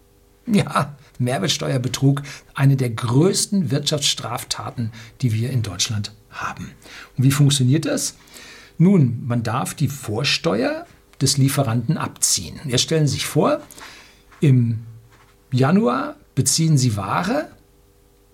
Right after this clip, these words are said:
erhalten die Rechnung vom Lieferanten, dürfen die Vorsteuer abziehen, haben aber zum Beispiel ein Zahlungsziel beim Lieferanten. Dann kriegen Sie entsprechend der Rechnungsstellung die Vorsteuer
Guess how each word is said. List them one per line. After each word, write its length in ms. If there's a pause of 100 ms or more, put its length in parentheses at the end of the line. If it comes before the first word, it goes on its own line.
(720)
erhalten 360
die 120
Rechnung 340
vom 160
Lieferanten, 800 (840)
dürfen 300
die 100
Vorsteuer 720
abziehen, 640 (920)
haben 240
aber 180
zum 160
Beispiel 400
ein 80
Zahlungsziel 680 (400)
beim 160
Lieferanten. 560 (640)
Dann 160
kriegen 360
Sie 460 (400)
entsprechend 500
der 140
Rechnungsstellung 1000
die 140
Vorsteuer 640